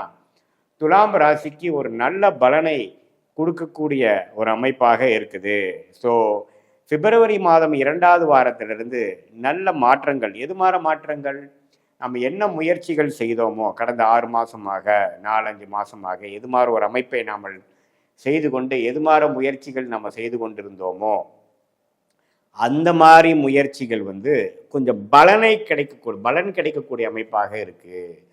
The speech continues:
கொஞ்சம் டக்குன்னு கிளிக் ஆயிடுச்சுங்க. அது எது மாற ஒரு, ஒரு வே-, ஒரு வேலை விஷயமா இருந்தாலும் சரி, உறவுகள் விஷயத்துல ஒரு காதல் கைகூடுற விஷயமா இருந்தாலும் சரி, பணம், வரவேண்டிய பணம் கிடைக்கிறதா இருந்தாலும் சரி, குழந்தைகள் பேரு கிடைக்கக்கூடிய அமைப்பா இருந்தாலும் சரி, குரு ரா-,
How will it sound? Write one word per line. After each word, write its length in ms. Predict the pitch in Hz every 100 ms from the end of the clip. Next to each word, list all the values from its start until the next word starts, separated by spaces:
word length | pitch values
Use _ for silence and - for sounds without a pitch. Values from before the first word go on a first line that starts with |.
| _ _ _
கொஞ்சம் 240 | - 127 127
டக்குன்னு 380 | 147 147 185
கிளிக் 280 | - 151 151
ஆயிடுச்சுங்க. 580 | 156 120 - 110 104 104
அது 200 | 107 117
எது 160 | 135 139
மாற 280 | 131 127
ஒரு, 420 | 120 117 113 117 -
ஒரு 140 | 120
வே-, 260 | 113 113 113
ஒரு 140 | 113 113
வேலை 340 | 117 123 123
விஷயமா 340 | 110 117 110
இருந்தாலும் 400 | 107 101 101 104
சரி, 300 | - 98 92 92 _ _ _ _ _ _
உறவுகள் 560 | 117 139 151 139 131 120
விஷயத்துல 340 | 117 113 113
ஒரு 180 | 107 98
காதல் 480 | - 117 143 147 143
கைகூடுற 500 | 117 110 - 101 101
விஷயமா 400 | 95 104 98 95
இருந்தாலும் 400 | 90 95 95 92
சரி, 460 | - 90 90 90 _ _ _ _ _
பணம், 300 | - 123 156
வரவேண்டிய 540 | 143 135 160 165 151 147
பணம் 300 | 127 120 117
கிடைக்கிறதா 420 | 113 110 110 110
இருந்தாலும் 400 | 101 98 95 92
சரி, 560 | 92 90 87 90 90 _ _ _ _
குழந்தைகள் 600 | 139 156 175 185 180 175
பேரு 340 | 175 131 127
கிடைக்கக்கூடிய 580 | 117 113 113 107 104 104
அமைப்பா 280 | 101 95 101
இருந்தாலும் 420 | 95 92 92 90
சரி, 300 | - 92 92
குரு 320 | 104 123 139 117
ரா-, 220 | 107